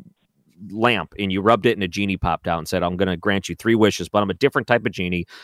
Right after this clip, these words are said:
I can only answer questions. So you have to ask me questions, and I'll give you the answer to it.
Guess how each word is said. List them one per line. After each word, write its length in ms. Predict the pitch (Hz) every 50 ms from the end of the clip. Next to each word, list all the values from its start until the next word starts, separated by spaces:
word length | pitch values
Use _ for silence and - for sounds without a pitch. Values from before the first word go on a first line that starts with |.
| - - -
I 40 | 101
can 140 | - - 117
only 220 | 123 120 120 - -
answer 300 | 107 107 98 - 101 -
questions. 480 | - 98 87 - - - 73 71 -
So 80 | - 87
you 80 | 90
have 80 | 92 -
to 100 | - 90
ask 240 | 98 113 123 - -
me 80 | 151
questions, 480 | - - 135 117 - - - 113 104 95
and 80 | 92 90
I'll 60 | 92
give 180 | 90 92 92
you 60 | 92 90
the 160 | 98 98 92
answer 240 | 87 80 - 85 82
to 180 | - - 87
it. 160 | 85 80 _